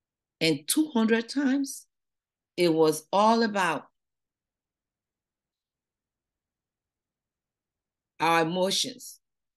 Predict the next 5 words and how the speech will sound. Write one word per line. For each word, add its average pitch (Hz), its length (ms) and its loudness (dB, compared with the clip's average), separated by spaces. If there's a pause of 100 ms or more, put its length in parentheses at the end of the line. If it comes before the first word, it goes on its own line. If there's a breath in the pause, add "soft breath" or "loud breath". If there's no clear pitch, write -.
(640)
all 196 220 0
about 170 400 2 (1040)
personal 226 680 0 (800)
thoughts. - 640 -8 (1400)
So, 226 420 -2